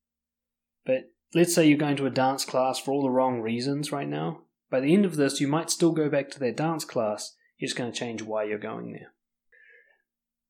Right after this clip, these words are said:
So ultimately, good reasons are about valued living. Now, we've got a whole course in Brojo, Discovering Your Core Values.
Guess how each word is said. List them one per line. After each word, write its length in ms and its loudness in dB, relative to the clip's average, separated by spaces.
So 200 4
ultimately, 560 10
good 320 8
reasons 500 8
are 80 2
about 320 4
valued 400 4
living. 340 -6
Now, 200 2
we've 100 0
got 120 8
a 60 6
whole 260 2
course 380 0
in 120 -2
Brojo, 640 2
Discovering 500 -2
Your 120 -4
Core 320 0
Values. 640 -4